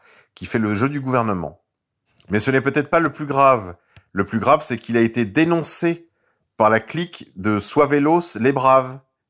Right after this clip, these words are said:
D'après nos informations, en effet, messieurs Mercado et Conversano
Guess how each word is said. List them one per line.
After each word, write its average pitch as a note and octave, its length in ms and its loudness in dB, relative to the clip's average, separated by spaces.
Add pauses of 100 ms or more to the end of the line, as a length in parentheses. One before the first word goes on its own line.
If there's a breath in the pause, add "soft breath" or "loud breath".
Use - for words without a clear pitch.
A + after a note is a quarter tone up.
D'après D2 240 -12
nos D#2 200 -8
informations, F#2 600 -6
en G2+ 80 -2
effet, G#2 220 -4
messieurs F#2 380 -4
Mercado A2+ 580 -4 (120)
et F2+ 80 -10
Conversano A#2+ 600 -2